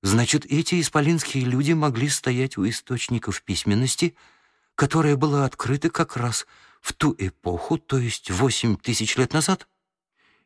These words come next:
«Барельефы свидетельствуют именно об этом. Видимо, это относится и к медицине. Здесь хорошо видны лаборатории и больницы, где они лечат людей.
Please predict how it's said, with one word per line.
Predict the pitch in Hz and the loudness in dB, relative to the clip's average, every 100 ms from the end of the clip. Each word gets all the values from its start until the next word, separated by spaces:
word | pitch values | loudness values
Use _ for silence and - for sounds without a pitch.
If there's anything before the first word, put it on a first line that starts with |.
| _ | _
«Барельефы | 85 107 139 196 196 190 | 2 4 6 6 6 6
свидетельствуют | 170 196 185 165 170 160 190 185 139 | 4 4 4 4 4 2 4 4 4
именно | 139 127 127 110 | 4 6 6 4
об | 90 | 2
этом. | 80 - - - _ _ _ _ _ - | -4 -8 -14 -16 _ _ _ _ _ -8
Видимо, | 110 135 160 196 202 226 233 - | 0 2 4 4 6 6 4 0
это | 151 - 185 | -2 2 0
относится | - 151 147 - 170 | 2 0 0 2 2
и | |
к | 165 | 4
медицине. | 165 151 - - - 60 - - - _ _ - | 2 2 2 0 0 0 -4 -8 -16 _ _ -6
Здесь | 67 139 - | 2 4 4
хорошо | 131 131 110 131 | 0 0 2 2
видны | 117 117 139 127 - - | 2 0 0 0 -4 -4
лаборатории | 90 101 110 110 120 143 147 151 156 | 2 4 6 4 4 4 4 2 2
и | 147 | 4
больницы, | 131 139 143 139 - - - _ | 4 4 2 0 0 -2 -6 _
где | 87 95 123 | -6 0 2
они | 123 147 | 2 2
лечат | 123 110 110 113 | 4 2 2 0
людей. | 127 107 85 76 | -2 -4 -4 -6